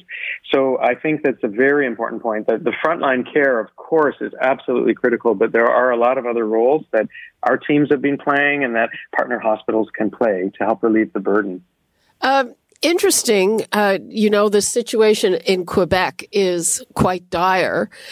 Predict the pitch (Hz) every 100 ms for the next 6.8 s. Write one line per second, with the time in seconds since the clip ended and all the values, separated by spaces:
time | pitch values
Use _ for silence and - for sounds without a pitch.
0 | - - - 190 180 180 175 - 196 190
1 | 196 254 240 247 233 240 196 - 190 185
2 | 190 - 233 240 226 196 190 220 247 196
3 | 165 175 180 180 196 190 220 - 233 -
4 | 202 196 185 175 180 180 214 175 147 -
5 | - 202 180 175 170 175 160 160 196 160
6 | - 247 240 220 170 151 202 302